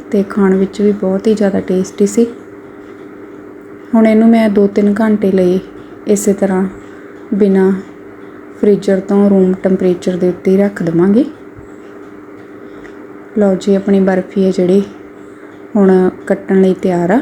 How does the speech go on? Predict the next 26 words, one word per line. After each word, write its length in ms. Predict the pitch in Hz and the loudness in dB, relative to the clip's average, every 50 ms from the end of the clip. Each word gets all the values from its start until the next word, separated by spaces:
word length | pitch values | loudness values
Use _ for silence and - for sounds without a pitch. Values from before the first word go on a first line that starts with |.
| - - - - - - | -2 -6 -14 -14 -6 -2
ਹੁਣ 120 | 220 208 202 | 2 2 4
ਆਪਾਂ 580 | 202 196 190 190 196 - 196 190 190 190 190 - - | 4 4 2 0 0 -2 -2 0 2 2 2 0 0
ਆਪਣੀ 240 | 202 202 - 196 190 | -4 -2 0 0 0
ਪਸੰਦ 420 | 185 - - - 190 180 180 180 | -2 -2 -2 0 2 2 2 2
ਦੇ 260 | 175 180 180 180 180 185 - - - - - - - - - - - | 2 2 2 2 0 -2 -4 -10 -16 -20 -20 -20 -20 -20 -20 -18 -14
ਸ਼ੇਪ 440 | - - - 214 196 185 185 - 175 | -8 -2 0 2 2 2 0 -2 -2
ਦੇ 180 | 175 185 185 185 | -2 0 0 0
ਆਪਾਂ 240 | 185 - - 185 | -2 -2 -6 -6
ਪੀਸ 380 | 180 - 190 185 180 185 185 - - | -4 0 0 0 2 0 0 0 0
ਬਣਾ 180 | 196 202 202 196 | 2 2 4 4
ਲਵਾਂਗੇ। 460 | 175 170 170 180 196 220 220 254 330 - - - - - - - - - - - - - - - - - - - - - - - - - - - - - - - - - - - 101 - - - - - 101 - 101 101 - 101 101 101 - - - - - - - - - - - - - - - - - | 4 4 2 2 4 4 4 2 2 0 -4 -12 -20 -20 -20 -20 -20 -20 -20 -20 -20 -20 -20 -20 -20 -20 -20 -20 -20 -20 -20 -20 -20 -20 -20 -20 -20 -20 -20 -20 -20 -20 -20 -20 -20 -20 -20 -20 -20 -20 -20 -20 -20 -20 -20 -20 -20 -20 -20 -20 -20 -20 -20 -20 -20 -20 -20 -20 -20 -20 -20 -20 -14 -6 -2
ਇੱਧਰ 280 | 214 196 185 208 208 | -2 0 2 2 2
ਬੇਟਾ 300 | 202 202 202 196 - 190 | 2 2 2 2 2 2
ਮੇਰਾ 300 | 190 190 190 185 185 185 185 - - - - - - - - - - | 2 2 2 2 0 -2 -2 -6 -10 -18 -18 -18 -20 -20 -14 -6 -2
ਕਹਿ 160 | 202 190 185 | -2 0 2
ਰਿਹਾ 160 | 190 196 208 | 2 2 2
ਸੀ 160 | 202 208 214 | 0 0 -2
ਕਿ 160 | 202 - 202 190 | 0 0 0 0
"ਜਲਦੀ 340 | 175 196 185 180 175 185 180 | 2 2 0 2 2 0 0
ਕਰੋ 200 | - 185 180 175 | 0 0 0 0
ਮੰਮਾ, 320 | 185 185 180 185 202 214 | 2 2 2 2 2 0
ਛੇਤੀ 360 | 196 - 220 202 196 - 196 | 0 0 0 0 0 0 0
ਮੈਨੂੰ 260 | 185 190 185 185 185 175 | 0 2 2 2 2 4
ਦਿਓ 200 | 180 175 170 180 175 - - - - | 4 2 2 0 -2 -8 -16 -18 -10
ਖਾਣ 320 | - 208 190 180 180 175 | -4 0 2 4 4 4
ਲਈ।" 140 | 175 185 208 | 4 4 2